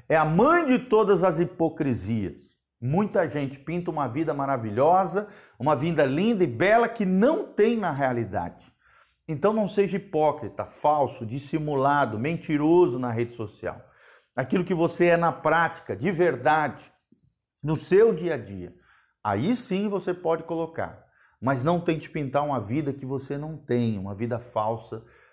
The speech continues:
porque isso só vai te machucar mais e mais. E muito menos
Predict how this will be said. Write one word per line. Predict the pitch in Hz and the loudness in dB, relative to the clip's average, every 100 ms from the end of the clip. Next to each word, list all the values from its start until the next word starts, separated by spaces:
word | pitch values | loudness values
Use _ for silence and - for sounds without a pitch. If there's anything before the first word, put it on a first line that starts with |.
| _ | _
porque | 117 117 127 | -10 -4 -2
isso | 123 139 139 151 147 - _ _ _ | 0 -2 -4 -8 -10 -16 _ _ _
só | - 143 | -2 0
vai | 123 165 | 2 0
te | 170 | -2
machucar | 165 160 - 143 135 123 | -6 -8 -8 -8 -6 -4
mais | 131 139 127 | -4 -4 -4
e | |
mais. | 131 104 95 - _ | -6 -6 -8 -14 _
E | 185 | -2
muito | 185 175 247 - 269 | 0 0 0 0 -2
menos | 156 147 156 175 | 0 0 -2 -6